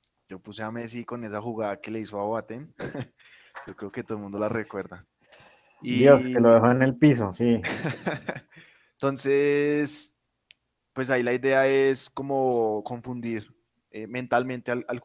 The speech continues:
Speaker 1: al, al rival, ¿no? Como que voy para aquí, pero voy para allá, como que no, como que sí. Entonces, pues esa es la idea, o sea, ser,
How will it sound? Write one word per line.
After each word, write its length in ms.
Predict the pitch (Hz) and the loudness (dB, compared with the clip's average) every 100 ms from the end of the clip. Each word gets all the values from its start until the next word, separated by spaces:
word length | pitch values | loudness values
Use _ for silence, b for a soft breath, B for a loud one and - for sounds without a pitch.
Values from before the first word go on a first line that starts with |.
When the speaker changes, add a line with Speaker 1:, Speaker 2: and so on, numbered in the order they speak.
| - | -10
Speaker 1:
al, 460 | 117 113 110 101 - | -8 -8 -8 -10 -12
al 220 | - 107 | -10 -10
rival, 400 | 101 110 110 117 | -10 -4 -2 -2
¿no? 180 | 107 131 _ _ _ _ | -4 -16 _ _ _ _
Como 280 | _ 113 110 | _ -16 -14
que 100 | - | -4
voy 140 | 113 107 | -4 -2
para 200 | 117 131 | 0 0
aquí, 200 | 131 117 | -2 -12
pero 200 | 120 127 | -4 -2
voy 200 | 120 104 | -2 -2
para 240 | 113 120 | -2 -2
allá, 340 | 107 113 131 | -2 0 0
como 220 | 127 120 113 | -2 -10 -12
que 160 | - | -12
no, 200 | 107 117 | -10 -10
como 200 | 127 127 | -8 -12
que 140 | 113 107 | -10 -12
sí. 120 | 110 151 _ _ _ _ _ | -12 -16 _ _ _ _ _
Entonces, 200 | _ 101 _ | _ -20 _
pues 160 | 107 | -10
esa 160 | 104 101 | -8 -4
es 60 | |
la 100 | 101 | -4
idea, 300 | 104 104 90 _ | -4 -6 -8 _
o 40 | |
sea, 340 | - 95 90 87 | -14 -10 -10 -10
ser, 300 | 117 113 | -6 -6